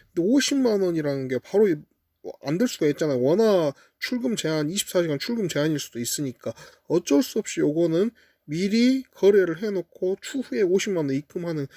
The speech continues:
그런 프로세스밖에 안 될 것 같아요, 대부분.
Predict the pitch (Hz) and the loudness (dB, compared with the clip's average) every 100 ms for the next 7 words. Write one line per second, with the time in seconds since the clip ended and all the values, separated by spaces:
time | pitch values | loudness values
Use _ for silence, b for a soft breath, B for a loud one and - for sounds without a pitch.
0 | B B - 254 - 262 240 226 - 151 | B B 0 2 2 -4 -2 -4 -4 -6
1 | 139 - 113 131 180 226 127 110 - 117 | -6 -6 -6 -2 -4 -4 -6 -8 -8 -12
2 | - 151 143 120 143 | -6 -6 -4 -6 -8